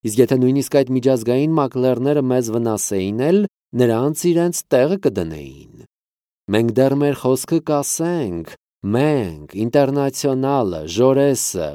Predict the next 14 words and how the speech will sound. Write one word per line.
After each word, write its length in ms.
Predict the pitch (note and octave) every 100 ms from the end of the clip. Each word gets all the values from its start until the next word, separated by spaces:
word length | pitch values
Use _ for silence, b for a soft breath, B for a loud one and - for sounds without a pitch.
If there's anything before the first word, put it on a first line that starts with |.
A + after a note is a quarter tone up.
| D#2+
Վայանը, 760 | F2 A2+ B2 C3 D3 C#3+ A2+ E2+ F2
Գեդը, 580 | F#2 B2+ C#3+ C#3+ G#2+ F2+ D#2+ _ _
Ռենոդելը, 880 | A2 C3+ D3 D3 A#2+ C#3 D3+ C3 F#2 E2+ _
Վիվյանին 880 | B2+ C3+ C3 C3+ C3+ D3 D#3+ F3
և 320 | F3 C#3 C#3 C3
արմիությունները, 1300 | B2 B2 A#2+ A2+ A2 G2+ - F#2 E2+ D2+ C#2+ - - _ _ -
Երկաթյա 640 | C3+ B2 C3 A#2+ - B2+
դիվիզիան 880 | A2+ C3 C#3 D3+ A#2 F2+ D#2+ D2 D2 _ -
և 260 | A#2 D3 C3+
արտասահմանում, 960 | C3 B2+ - B2+ A#2 A2+ A2+ F3 F3+
հատկապես 720 | G2+ A2 - A#2 G#2+ B2+ D3 D3
Գերմանիայում 720 | D3 C3 A2+ A2+ A2 C#3 E3+
գտնվող 560 | E3+ - A#2+ G2+ A#2+
ընկերները։ 800 | D3+ D3+ F3+ F3+ F3 F#2 D#2 -